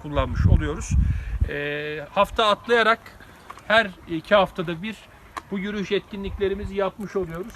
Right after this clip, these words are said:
Sağ olsun Seyfullah, e, kardeşimiz de, e, kanalında,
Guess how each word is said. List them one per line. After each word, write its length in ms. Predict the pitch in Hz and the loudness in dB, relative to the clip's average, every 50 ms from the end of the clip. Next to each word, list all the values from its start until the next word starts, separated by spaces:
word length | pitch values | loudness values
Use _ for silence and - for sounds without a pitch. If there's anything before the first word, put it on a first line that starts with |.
| - - | -10 -2
Sağ 80 | 202 208 | 0 2
olsun 380 | 208 196 180 - - 226 220 - - - - - - - - - - - - - - - - - | 2 2 0 -4 -10 -12 -12 -12 -18 -20 -20 -20 -20 -20 -20 -20 -20 -20 -20 -20 -20 -20 -20 -10
Seyfullah, 520 | - 185 190 185 196 208 208 208 190 - | -6 -4 -4 -4 -6 -4 0 0 0 0
e, 480 | - - - - - 156 147 143 127 - | -2 -14 -14 -14 -14 -12 -12 -12 -6 -2
kardeşimiz 640 | 180 185 190 190 - - - - - - - - | -2 -2 0 0 0 2 2 0 0 0 0 2
de, 120 | 190 202 - - - - - - - - - - - - | 2 2 4 4 4 4 4 2 -2 -2 -2 -2 -2 -2
e, 340 | 147 143 147 143 147 143 - | -2 -2 -2 -4 -6 -8 -4
kanalında, 720 | - 185 208 220 220 208 208 202 - 196 208 226 220 - | -2 -2 -2 0 -2 -4 -4 -4 0 0 0 0 0 -8